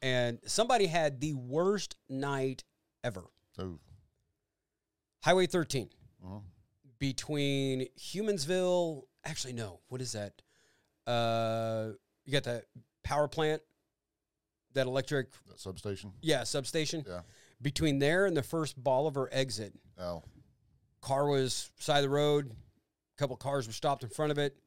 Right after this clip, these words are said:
Speaker 1: Hood was up, lights flashing. It's like, "What the heck is going on?" And as you drive by, you see the smoke and a little bit
Speaker 2: Steam.
Speaker 1: of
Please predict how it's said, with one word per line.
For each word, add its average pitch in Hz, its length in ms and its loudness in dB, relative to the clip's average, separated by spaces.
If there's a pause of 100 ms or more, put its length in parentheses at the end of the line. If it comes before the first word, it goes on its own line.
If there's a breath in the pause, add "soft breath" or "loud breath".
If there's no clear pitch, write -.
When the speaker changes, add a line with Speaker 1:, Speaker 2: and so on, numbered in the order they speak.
(580)
Speaker 1:
Hood 151 180 4
was 139 180 0
up, 139 300 4 (120)
lights 135 240 2
flashing. 131 420 -2
It's 113 100 -10
like, - 160 -20
"What 170 140 -10
the - 60 -14
heck - 280 -12
is 123 100 -8
going 147 260 -4
on?" 123 240 -2 (480 soft breath)
And 139 80 -6
as 123 140 0
you 113 80 -6
drive 139 340 4
by, 127 500 4
you 120 100 -10
see 131 180 -4
the 117 120 -8
smoke 135 760 -2 (1500)
and 123 120 -4
a - 20 -10
little 131 300 -2
bit 131 200 2
Speaker 2:
Steam. 101 340 -4
Speaker 1:
of 92 60 -8